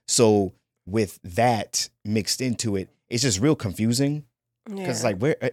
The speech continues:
Speaker 1: are you, are you, are you being you?
Speaker 2: Yeah.
Speaker 1: Or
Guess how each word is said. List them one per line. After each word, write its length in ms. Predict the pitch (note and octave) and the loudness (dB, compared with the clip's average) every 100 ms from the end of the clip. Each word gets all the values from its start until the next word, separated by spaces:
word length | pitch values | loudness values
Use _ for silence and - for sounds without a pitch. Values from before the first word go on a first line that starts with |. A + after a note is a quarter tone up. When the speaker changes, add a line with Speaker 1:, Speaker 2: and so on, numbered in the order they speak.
| - | -4
Speaker 1:
are 80 | A2 | -6
you, 360 | B2+ F3+ D#3+ - _ _ _ _ | -4 -2 -4 -8 _ _ _ _
are 120 | A2 A2+ | -6 -2
you, 300 | C#3 B2 G2+ - | -2 -2 -8 -4
are 60 | G#2+ | -2
you 120 | A2 | 0
being 280 | A2 G#2+ G2+ | 2 4 4
you? 440 | B2+ E3+ G3 G3+ F#3+ | 4 2 0 -4 -8
Speaker 2:
Yeah. 320 | F3 D3+ D#3+ - _ _ | -8 -6 -6 -10 _ _
Speaker 1:
Or 180 | - | 2